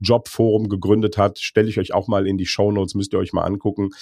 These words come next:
Auch mega spannend. Ja, und ich selber werde mich da auch ein bisschen einbringen mit meinem Lieblingsthema rund um das Thema Personal, nämlich die ganzen Schritte davor,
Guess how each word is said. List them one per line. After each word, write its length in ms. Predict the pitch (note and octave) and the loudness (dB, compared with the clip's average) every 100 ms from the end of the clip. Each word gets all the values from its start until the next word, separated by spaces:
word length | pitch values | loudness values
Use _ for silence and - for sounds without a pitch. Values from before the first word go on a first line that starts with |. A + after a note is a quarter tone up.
| - _ | -20 _
Auch 180 | F#2+ G2 | 0 0
mega 340 | G2 G#2+ G#2 | 2 2 2
spannend. 460 | F#2+ - G2 A2+ G#2 | 0 2 2 2 0
Ja, 100 | G2 | 0
und 220 | F#2 G#2 | 0 -2
ich 160 | B2+ - | -4 2
selber 320 | A2+ B2 G2+ | 2 4 2
werde 180 | G2+ G#2 | 2 0
mich 140 | F#2+ | -2
da 80 | F#2 | 0
auch 140 | F2+ G#2+ | -2 -2
ein 40 | |
bisschen 220 | F2+ G2 | -4 -4
einbringen 440 | E2 F#2+ F2 F2+ F2+ - - _ | -2 -2 0 -2 -4 -10 -20 _
mit 220 | F#2 E2+ | -6 -2
meinem 300 | F#2 A2+ C3 | 2 4 4
Lieblingsthema 760 | G#2+ B2 A#2+ A2+ - A2+ A2+ G#2 | 2 0 -2 -4 -2 0 0 0
rund 240 | F2+ G2+ | 0 -2
um 120 | G2 | -4
das 160 | F#2 F2+ | -4 -4
Thema 360 | - F#2+ F#2+ F2+ | -4 -2 0 -2
Personal, 640 | F#2 F2+ F2+ F2+ F#2+ F#2+ | -2 -2 0 0 2 0
nämlich 340 | F2+ F2+ F2 | 0 -2 -4
die 140 | - F2+ | -8 -4
ganzen 320 | F#2 G2 F#2+ | -2 -2 -6
Schritte 320 | - F#2+ G2 | -4 -4 -2
davor, 500 | F2+ E2+ G#2 G#2 G2+ | -2 0 2 4 2